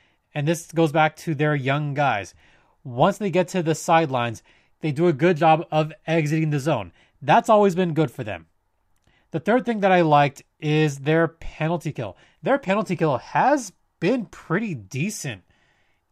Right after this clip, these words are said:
to start the season. So that's three good things.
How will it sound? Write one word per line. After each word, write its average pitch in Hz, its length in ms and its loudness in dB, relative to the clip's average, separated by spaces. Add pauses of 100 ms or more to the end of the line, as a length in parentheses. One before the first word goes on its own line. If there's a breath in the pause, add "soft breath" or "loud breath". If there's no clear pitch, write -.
(160)
to 165 140 -10
start 165 160 -4
the 143 80 -6
season. 123 480 -4 (340)
So - 160 -8
that's 214 200 0
three 208 180 -8
good 175 200 -4
things. 107 380 -12